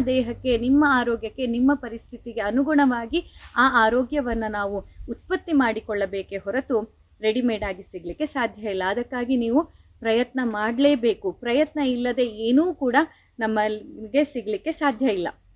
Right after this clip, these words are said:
ಪ್ರಯತ್ನವನ್ನ ನೀವು ಮಾಡ್ಬೇಕು. ಕನಿಷ್ಠ ಮುನ್ನೂರ ಅರವತ್ತೈದು ದಿನದಲ್ಲಿ ಹತ್ತು ದಿನ ನಮ್ಮ ಆರೋಗ್ಯಕ್ಕಾಗಿ ನಾವು ತೆಗ್ದಿಡಕ್ಕೆ ರೆಡಿ ಇಲ್ಲ ಅಂತಂದ್ರೆ ನಾವು ಆರೋಗ್ಯವನ್ನ ಬಯಸೋದಕ್ಕೆ ನಮ್ಗೆ ಅರ್ಹತೆಯೇ ಇಲ್ಲ.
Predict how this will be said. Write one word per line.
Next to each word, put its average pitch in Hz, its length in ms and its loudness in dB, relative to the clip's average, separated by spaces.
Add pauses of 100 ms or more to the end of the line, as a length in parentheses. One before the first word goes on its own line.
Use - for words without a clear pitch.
(500)
ಪ್ರಯತ್ನವನ್ನ 208 580 0
ನೀವು 170 180 -8
ಮಾಡ್ಬೇಕು. 262 560 0 (300)
ಕನಿಷ್ಠ 359 420 -2
ಮುನ್ನೂರ 339 360 2
ಅರವತ್ತೈದು 302 540 0
ದಿನದಲ್ಲಿ 285 360 4
ಹತ್ತು 277 460 -4
ದಿನ 349 180 -2
ನಮ್ಮ 285 240 6 (160)
ಆರೋಗ್ಯಕ್ಕಾಗಿ 269 580 0
ನಾವು 254 200 2
ತೆಗ್ದಿಡಕ್ಕೆ 247 560 -4
ರೆಡಿ 214 260 0
ಇಲ್ಲ 277 180 2
ಅಂತಂದ್ರೆ 190 800 -4
ನಾವು 285 160 4
ಆರೋಗ್ಯವನ್ನ 330 800 2
ಬಯಸೋದಕ್ಕೆ 294 680 2
ನಮ್ಗೆ 294 260 4
ಅರ್ಹತೆಯೇ 330 600 0
ಇಲ್ಲ. 214 200 2